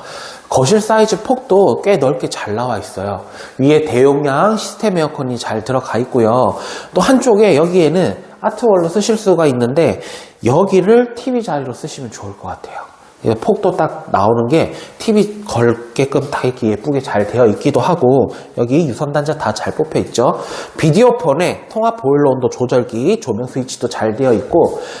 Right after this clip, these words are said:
여기는 이제 계단 올라가는 자리인데, 여기 안에를 또 놓치지 않고, 그 일부 조금 보여지기 싫은 짐 같은 거 보관하실 수 있게끔 이렇게 저희가 조금 틈을 만들어서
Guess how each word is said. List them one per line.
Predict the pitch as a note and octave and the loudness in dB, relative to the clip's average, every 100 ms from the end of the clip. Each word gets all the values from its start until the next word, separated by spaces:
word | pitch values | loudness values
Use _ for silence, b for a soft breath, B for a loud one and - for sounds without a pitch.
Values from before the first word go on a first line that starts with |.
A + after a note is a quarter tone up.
| B | B
여기는 | D#3+ G#3 A#3 | 2 4 4
이제 | F3+ F#3+ | 4 0
계단 | - D#3 F#3 A#3 | 0 2 2 4
올라가는 | B3+ A#3+ G#3 F#3+ | 4 4 2 0
자리인데, | D#3+ C#3+ C#3 B2 B2+ C3 G#2+ | 0 -2 -2 0 2 2 2
여기 | B2 E3 | 2 4
안에를 | F3+ A3 E3+ E3+ - | 4 4 4 2 4
또 | G#3 - G#2 | 4 4 2
놓치지 | D3 - G3 F#3 | 0 0 0 2
않고, | C#3+ G#2+ G#2 G#3+ F3+ B B B B B | 0 0 -2 2 2 B B B B B
그 | - - C3 B2+ C3 - | -10 0 2 2 0 0
일부 | G#3+ B3 G3+ F#3+ B3+ - - | 2 4 6 4 4 -2 -4
조금 | E3 F3 F3 F3 | -2 2 2 2
보여지기 | - C#3 F3+ F#3 D#3+ | 2 4 4 2 0
싫은 | D#3 - A#3+ | 0 2 2
짐 | G#3+ - C#3+ | 2 -2 0
같은 | F3+ F#3 | 0 0
거 | D#3 | -2
보관하실 | C#3 A#2+ D3 F3 E3+ F3 | 0 2 2 2 0 -4
수 | - D3+ | 0 0
있게끔 | G#2 - - - E3 B B B B | 2 0 2 2 2 B B B B
이렇게 | B2+ C#3 - | 0 2 0
저희가 | - A#2 A#2 E3+ C#3 - - | -2 -2 2 2 2 -2 -6
조금 | C3+ E3 D3+ | -4 -2 -2
틈을 | - A#3+ F#3 | -2 0 0
만들어서 | G#2+ A#2 D#3+ D3 B2 A2+ F#3 | 0 0 2 2 2 4 4